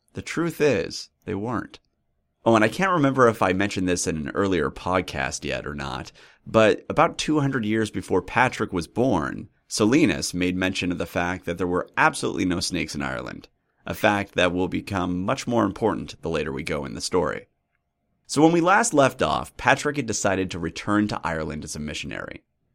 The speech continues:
This almost certainly would have involved prior training, since, other than his schooling as a child, his only real training appears to have been as a slave. And chances are that while he was off studying and preparing,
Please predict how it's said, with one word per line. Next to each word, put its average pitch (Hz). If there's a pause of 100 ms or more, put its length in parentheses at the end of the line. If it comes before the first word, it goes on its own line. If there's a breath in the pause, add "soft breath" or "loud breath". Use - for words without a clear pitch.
This 98
almost 104
certainly 110
would 98
have 87
involved 85
prior 78
training, 85 (240 soft breath)
since, 101
other 107
than 104
his 82
schooling 95
as 80
a 76
child, 90
his 104
only 160
real 113
training 113
appears 98
to -
have 87
been 78
as -
a 71
slave. 95 (340 soft breath)
And 117
chances 156
are 143
that 95
while 139
he 127
was 107
off 90
studying 76
and 78
preparing, 78